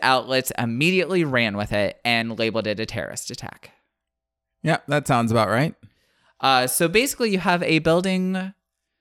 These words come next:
Speaker 1: where a lot of people have moved out, and basically the only ones left are the people crazy enough to stay.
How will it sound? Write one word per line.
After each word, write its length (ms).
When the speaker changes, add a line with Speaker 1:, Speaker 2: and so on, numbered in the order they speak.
Speaker 1:
where 260
a 100
lot 260
of 140
people 280
have 140
moved 260
out, 600
and 400
basically 360
the 100
only 200
ones 280
left 380
are 100
the 100
people 400
crazy 340
enough 220
to 100
stay. 360